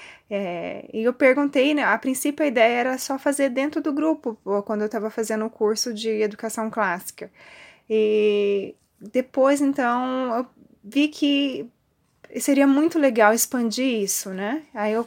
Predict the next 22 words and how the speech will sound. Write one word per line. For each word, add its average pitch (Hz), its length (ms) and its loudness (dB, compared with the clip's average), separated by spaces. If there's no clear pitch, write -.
expandi, 233 560 -4
então, 233 460 0
pro, 196 340 -4
pros 185 400 -8
demais, 202 600 -4
as 208 160 -8
demais 202 320 -2
famílias 214 420 -2
educadoras 190 520 -6
do 190 80 -8
Brasil, 196 480 -2
e 220 80 -2
foi 220 520 2
excelente. 196 920 -2
É, 180 800 -6
e, 233 280 0
assim, 214 440 0
esse 233 260 0
ano 240 340 4
a 262 80 4
gente 233 300 -2
já 190 640 -4